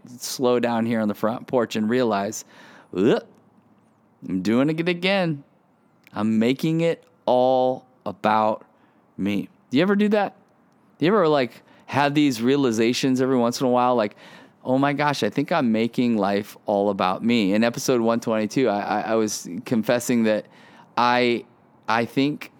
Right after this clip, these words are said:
uh, as I've kind of grown in my understanding, I've gone through counseling, like, "Wow, I think I struggle with pride." And I never, I had never seen that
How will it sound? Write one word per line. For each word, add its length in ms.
uh, 240
as 220
I've 240
kind 180
of 120
grown 380
in 60
my 180
understanding, 680
I've 200
gone 200
through 140
counseling, 460
like, 200
"Wow, 260
I 120
think 280
I 80
struggle 460
with 180
pride." 500
And 100
I 80
never, 320
I 120
had 220
never 300
seen 340
that 280